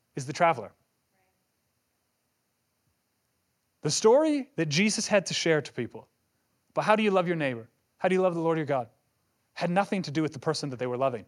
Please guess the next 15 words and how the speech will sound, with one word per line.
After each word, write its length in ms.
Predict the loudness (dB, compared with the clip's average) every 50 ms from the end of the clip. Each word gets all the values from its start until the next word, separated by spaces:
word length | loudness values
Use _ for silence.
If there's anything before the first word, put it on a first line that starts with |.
| _ _ _ _ _ _ _ _ _ _ _ _ _ _ _ _ _ _ _ _ _ _ _ _ _ _ _ _ _ _ _ _ _ _ _ _ _ _ _ _ _ _ _ _ _ _ _ _ _
It's 140 | -8 -6 -4
an 60 | -2
omission. 520 | -2 0 0 -2 -2 -2 -4 -6 -6 -8 -14 _ _ _ _ _ _ _ _ _ _ _ _ _ _ _ _ _ _ _ _ _ _ _ _ _ _ _ _ _ _ _ _ _ _ _ _ _ _ _ _ _ _ _ _ _ _ _ _ _ _ _ _
He 120 | _ -2 0
omits 300 | 2 2 2 2 0 -4
it. 160 | -8 -8 -10 _ _ _ _ _ _ _ _ _ _ _ _ _ _ _ _ _ _
We 120 | -2 0 2
don't 140 | 2 4 6
know 120 | 6 6
if 60 | 6 6
that 120 | 4 4
man 140 | 4 2 2
was 140 | 0 -2 -2
a 60 | -4
Samaritan, 500 | -4 0 0 0 0 0 -2 -4 -6